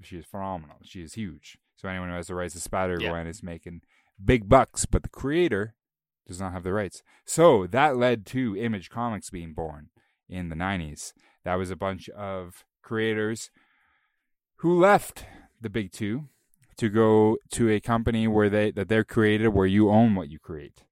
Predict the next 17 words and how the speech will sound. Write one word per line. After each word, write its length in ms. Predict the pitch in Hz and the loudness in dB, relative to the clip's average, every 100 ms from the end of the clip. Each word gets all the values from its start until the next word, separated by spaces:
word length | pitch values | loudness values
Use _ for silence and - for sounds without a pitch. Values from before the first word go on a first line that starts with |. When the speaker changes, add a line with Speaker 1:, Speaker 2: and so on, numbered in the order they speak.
| _ _ _ _ _ | _ _ _ _ _
Speaker 1:
And, 360 | 90 92 87 85 | -12 -10 -10 -8
uh, 360 | 85 80 78 - _ _ _ _ - | -8 -8 -10 -14 _ _ _ _ -10
that 380 | 95 120 135 120 | -2 0 0 0
led 320 | 117 113 101 | 0 0 -2
to 560 | - 110 98 98 107 - _ _ _ _ | 0 2 2 0 -2 -8 _ _ _ _
such, 480 | - - 104 - - | -4 2 2 2 4
uh, 520 | 98 95 92 90 90 - _ _ _ _ _ _ - | 4 6 4 2 0 -6 _ _ _ _ _ _ 2
creations 720 | 120 107 107 - 120 127 110 | 4 4 2 -2 -4 -6 -8
and, 320 | 104 98 101 | -6 -4 -4
again, 220 | 101 107 | -2 -4
creators 460 | 101 110 120 117 113 | -4 -4 -4 -4 -6
such 280 | 104 95 98 | -6 -6 -4
as 180 | 95 | -4
Robert 360 | 87 87 90 107 | -2 0 0 -2
Kirkman, 440 | - 147 - 80 _ | -2 -6 -10 -20 _
who 180 | 85 80 | -18 -16
made 400 | 82 85 87 90 | -14 -14 -14 -16